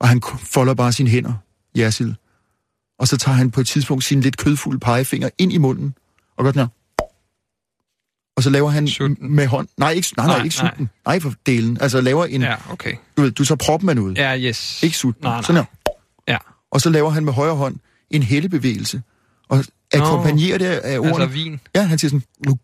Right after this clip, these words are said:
Speaker 1: gluk, gluk, gluk, gluk.
Speaker 2: <laughs>
Speaker 1: Og så
Speaker 2: Okay.
Speaker 1: tager han et imaginært glas, og
Speaker 2: Ja.
Speaker 1: kører det rundt, som om han ligesom dekanterer.
Speaker 2: Mm, ja, gardiner i glasset.
Speaker 1: Ja,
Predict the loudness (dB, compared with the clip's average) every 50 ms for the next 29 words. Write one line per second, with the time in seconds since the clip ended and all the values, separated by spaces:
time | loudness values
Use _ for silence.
0 | _ _ -2 -2 -2 _ _ -4 -4 -4 -4 -2 -2 -2 -2 -2 -4 -4 -2 0
1 | 0 0 0 0 -4 -6 -4 -4 -4 -4 -2 0 0 2 2 2 2 2 2 2
2 | 2 2 0 -2 -2 -4 -6 -4 0 2 2 2 2 0 0 -2 -2 -2 -2 -2
3 | -2 -2 -2 0 -2 -4 -6 -8 -10 _ _ _ _ _ 0 0 2 2 2 2
4 | 2 0 0 -2 -2 0 0 0 0 2 0 0 0 0 -2 -2 0 -2 -2 0
5 | 0 0 0 0 0 -2 -2 -2 -2 -2 -2 -2 0 0 -2 -2 -2 -2 -2 -2
6 | -2 -2 -2 -4 -4 -4 -4 -2 -2 -2 0 -2 -2 -2 -2 -4 -4 -4 -6 -4
7 | -4 -4 -4 -4 -4 -2 0 2 2 2